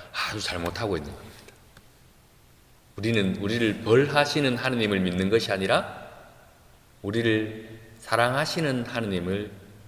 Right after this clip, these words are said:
믿는 사람들입니다. 그래서 오늘 제 복음의, 에, 묵상의 주제가 바로 그것입니다. 하느님 각자의 능력에 따라서 어떤 보상을 해주고 그런 것이 아니라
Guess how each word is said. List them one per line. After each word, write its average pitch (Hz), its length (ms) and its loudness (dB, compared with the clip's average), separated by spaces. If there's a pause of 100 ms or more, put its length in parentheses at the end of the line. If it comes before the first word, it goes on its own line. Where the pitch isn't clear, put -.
(140)
믿는 90 540 -2
사람들입니다. 92 880 -6 (1500)
그래서 165 220 4
오늘 143 440 6 (360)
제 120 200 4
복음의, 131 420 6 (420)
에, 73 240 -8 (720)
묵상의 117 520 2
주제가 98 440 2
바로 87 260 0
그것입니다. 87 560 -6 (1700)
하느님 135 260 4
각자의 123 320 2
능력에 123 400 4
따라서 113 420 2
어떤 120 260 0
보상을 113 380 4
해주고 110 540 0
그런 135 260 4
것이 107 240 4
아니라 82 460 0